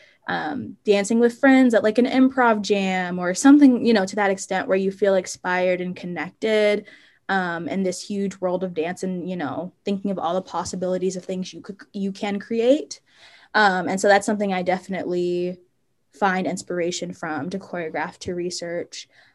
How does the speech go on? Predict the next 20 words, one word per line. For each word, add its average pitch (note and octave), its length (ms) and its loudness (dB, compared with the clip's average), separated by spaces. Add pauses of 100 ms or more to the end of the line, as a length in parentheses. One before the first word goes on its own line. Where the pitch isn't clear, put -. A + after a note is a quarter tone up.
(120)
Also G3 840 2
teaching F#3 680 -6 (260)
the G#3 100 -2
little G3 240 2
kiddies. C#4+ 800 0
<laughs> - 320 -6 (680)
Like, A#3+ 200 4
I A#3 120 6
love A3 420 6
working G3 800 -2
with, F3 540 -4 (380)
um, F#3 280 -2
elementary F#3 640 -2
and, F3 200 -6
like, E3+ 200 -6
middle F3 280 -6
and F3 100 -6
high - 160 -12
school F#3 240 -10
students. F#3 640 -6